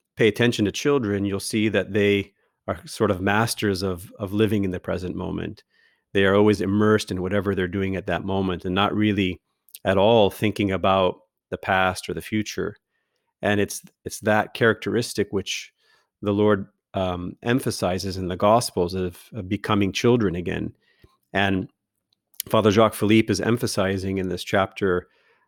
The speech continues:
how important it is to recognize that by living in the present moment, we encounter God who is present to us now and giving us the grace to live our life at this very moment or to deal with whatever situation we're dealing with,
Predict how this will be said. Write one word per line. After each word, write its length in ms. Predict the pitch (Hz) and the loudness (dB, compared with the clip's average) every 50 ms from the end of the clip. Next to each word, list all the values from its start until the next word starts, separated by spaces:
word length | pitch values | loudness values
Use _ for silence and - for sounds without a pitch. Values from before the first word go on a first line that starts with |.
| _ _ _ _ _ - - | _ _ _ _ _ -20 -18
how 260 | - - 117 110 110 107 | -4 0 4 4 6 4
important 400 | 101 101 - 123 92 110 110 107 | 4 2 2 2 2 4 2 2
it 40 | |
is 100 | 107 - | 2 2
to 100 | - - | 2 2
recognize 720 | 98 98 107 113 - - 101 98 95 95 95 98 98 95 | 4 4 2 2 0 -2 -2 -2 -2 0 -2 -2 -2 -2
that 340 | 98 101 95 95 - - - 104 | 0 2 2 2 0 -2 -2 -2
by 100 | 98 95 | -2 0
living 320 | 101 107 113 117 131 120 | 2 2 4 4 4 4
in 100 | 113 101 | 4 4
the 80 | 98 92 | 2 0
present 380 | - - 95 92 90 92 92 87 | -2 -2 -2 -2 -2 -4 -6 -6
moment, 500 | 95 98 95 95 95 92 90 - - _ _ _ _ _ _ _ _ _ _ _ _ _ _ _ _ _ _ | -4 -4 -4 -2 -2 -4 -4 -6 -10 _ _ _ _ _ _ _ _ _ _ _ _ _ _ _ _ _ _
we 300 | 113 110 110 104 104 104 - | 4 6 6 6 6 4 4
encounter 600 | 104 101 - - 107 107 107 110 107 110 104 92 | 0 0 0 0 2 2 2 2 2 0 -2 -2
God 400 | 95 101 101 101 104 101 98 95 | 0 2 2 4 4 2 2 0
who 100 | 104 104 | -4 -4
is 100 | 101 - | -6 -4
present 440 | - - 107 107 101 107 101 92 | -2 0 0 0 0 -2 -4 -4
to 160 | - - 107 98 | -6 -6 -4 -4
us 240 | 95 98 - - | -4 -4 -6 -6
now 580 | 107 101 98 101 104 104 98 90 82 82 87 104 143 - | -4 -4 -2 -2 -2 0 0 -2 -2 -2 -4 -6 -8 -6
and 240 | 107 90 90 - - _ - | -6 -6 -6 -8 -10 _ 0
giving 340 | 104 107 101 92 104 98 95 | 2 2 2 2 2 2 2
us 240 | 92 92 - - - | 2 0 0 -2 -4
the 140 | - 104 90 | -4 -4 -2
grace 480 | 87 107 101 104 104 104 104 - - | 0 2 4 4 4 4 2 -2 -6
to 420 | - - - 98 92 95 95 95 - _ _ _ _ - - _ _ _ _ _ _ | -6 -4 0 0 0 0 -2 -4 -8 _ _ _ _ -20 -20 _ _ _ _ _ _
live 320 | - 101 104 113 113 104 - | 0 4 6 6 6 6 6
our 160 | - 101 98 | 4 4 2
life 380 | 98 101 98 98 98 98 - 98 | 2 2 2 2 2 0 -2 -8
at 100 | 82 87 | -6 -4
this 160 | 104 98 87 | -6 -6 -4
very 240 | 98 98 95 95 92 | -2 -2 -2 0 -2
moment 540 | 95 95 90 92 95 95 92 92 90 - | -2 -4 -2 -2 -2 -2 -2 -4 -6 -6
or 160 | - 87 85 87 | -6 -6 -6 -8
to 180 | - - 95 | -8 -10 -8
deal 240 | 90 98 104 101 98 | -4 -2 0 0 0
with 220 | 95 95 95 90 | 0 -2 -4 -2
whatever 340 | 98 98 92 101 107 98 98 | 0 0 2 2 4 2 2
situation 640 | - - 104 - - 107 95 98 98 - - 98 92 | 0 0 -2 -4 -2 0 0 0 0 0 -4 -4 -4
we're 80 | 90 87 | -4 -4
dealing 400 | 87 98 107 107 107 101 98 92 | 0 2 4 4 4 4 4 4
with, 300 | 92 92 92 87 - | 2 2 2 0 -4